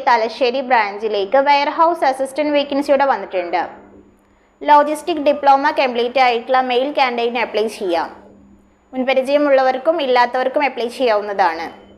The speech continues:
പന്ത്രണ്ടായിരം രൂപ മുതൽ പതിനയ്യായിരം രൂപ വരെയാണ് സാലറി. നെക്സ്റ്റ് വേക്കൻസി വന്നിട്ടുള്ളത് മലപ്പുറം കൊണ്ടോട്ടിയിലുള്ള ഫിനാൻസ് കമ്പനിയിലേക്ക് കളക്ഷൻ എക്സിക്യൂട്ടീവ് വേക്കൻസിയാണ്.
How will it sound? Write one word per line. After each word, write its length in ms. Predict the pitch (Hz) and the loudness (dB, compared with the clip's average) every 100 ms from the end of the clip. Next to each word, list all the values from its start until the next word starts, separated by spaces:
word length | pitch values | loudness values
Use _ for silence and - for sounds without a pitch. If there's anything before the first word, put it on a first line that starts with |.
| - _ _ _ _ - | -20 _ _ _ _ -6
പന്ത്രണ്ടായിരം 680 | 247 254 254 262 262 294 | -4 -2 2 2 2 2
രൂപ 160 | 294 277 | 0 0
മുതൽ 240 | 294 285 302 | 0 0 0
പതിനയ്യായിരം 640 | 262 226 220 226 226 240 | -2 -2 -2 -2 -2 -2
രൂപ 160 | 240 240 240 | 0 2 2
വരെയാണ് 320 | 240 240 262 | 2 0 -2
സാലറി. 520 | 311 240 165 160 139 - - _ _ _ _ _ _ _ _ - | -2 -4 -4 -10 -12 -16 -20 _ _ _ _ _ _ _ _ -4
നെക്സ്റ്റ് 260 | 370 370 | -2 2
വേക്കൻസി 420 | 415 359 320 311 | 2 2 0 2
വന്നിട്ടുള്ളത് 600 | 330 269 247 240 247 240 | 2 2 0 -2 0 2
മലപ്പുറം 520 | 269 269 247 262 269 285 | 2 2 0 0 0 2
കൊണ്ടോട്ടിയിലുള്ള 840 | 262 226 226 220 233 240 214 240 | 2 2 0 2 2 4 2 2
ഫിനാൻസ് 480 | 285 277 277 294 - | -2 -2 0 -2 0
കമ്പനിയിലേക്ക് 840 | 254 202 208 202 196 202 196 269 277 | -2 -2 -6 -4 -2 -2 0 0 2
കളക്ഷൻ 400 | 294 294 294 311 | 0 0 -2 -6
എക്സിക്യൂട്ടീവ് 600 | 277 262 262 285 285 285 | -4 -4 0 2 2 2
വേക്കൻസിയാണ്. 640 | 277 269 269 254 185 170 | 0 0 2 2 0 -4